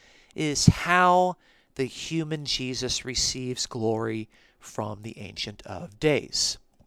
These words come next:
Note carefully that it is the human Jesus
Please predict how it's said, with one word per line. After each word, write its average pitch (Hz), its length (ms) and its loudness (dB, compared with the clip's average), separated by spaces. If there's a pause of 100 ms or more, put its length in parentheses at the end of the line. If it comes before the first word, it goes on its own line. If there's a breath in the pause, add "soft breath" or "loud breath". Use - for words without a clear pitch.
(720)
Note 107 160 -6
carefully 131 720 0 (500 soft breath)
that 117 440 -2 (800)
it 127 120 -6
is 117 240 0
the 120 100 -8
human 190 500 -4
Jesus 107 640 0